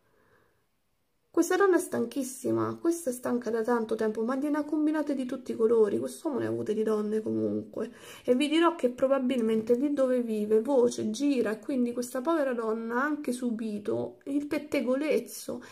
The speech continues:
e il dover stare zitta magari per amore della famiglia. Questo qui, ora non so, ora perdonatemi, perché vorrei aver fatto una gaffa. La persona che all'inizio vorrebbe aver ricontattato effettivamente potreste essere anche voi.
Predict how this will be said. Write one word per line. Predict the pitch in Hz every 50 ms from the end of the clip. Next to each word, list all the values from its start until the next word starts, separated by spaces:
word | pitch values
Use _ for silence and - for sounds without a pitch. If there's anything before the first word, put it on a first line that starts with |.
| - - -
e | 262
il | 269 254
dover | 302 294 294 254 247
stare | - - - 240 - - - - -
zitta | - - 349 339 - - 277
magari | 254 240 233 226 247 285 311 269
per | 254 233 226
amore | 220 226 233 226 214
della | 214 214 214 214
famiglia. | - 214 226 240 262 262 240 214 208 202 202 214 - - -
Questo | _ - 330 294 - - - 330 285 - - -
qui, | - - 240 220 208 196 196 208 220 - - - - - - - - - - - - - - - _ _
ora | - 277 294 269 247
non | 254 277 262
so, | 247 - 233 220 220 - - - _ _
ora | - 240 233 214 214
perdonatemi, | 220 220 - 226 - 202 - 104 107 107 208 220 - - - - _ _ _ _ _ _ - -
perché | - 254 247 247 254
vorrei | 240 240 240 233
aver | 226 233 220
fatto | - - 226 226 -
una | 220 214 208
gaffa. | 214 202 202 202 - - - - 226 220 - - _ - - - - - _
La | - 240
persona | 240 247 247 - - 339 330 302
che | 247 233
all'inizio | 226 233 240 262 254 - 240 220
vorrebbe | 220 226 233 220 220 226
aver | 226 254 240
ricontattato | 233 - 233 226 226 - 226 226 - 254 233 220 220
effettivamente | 220 - - 240 - - 269 277 269 240 233 226 226 220
potreste | 226 220 220 220 - - 220
essere | 220 - - 220 240
anche | 214 214 214 - 220
voi. | 214 208 202 202 - - - -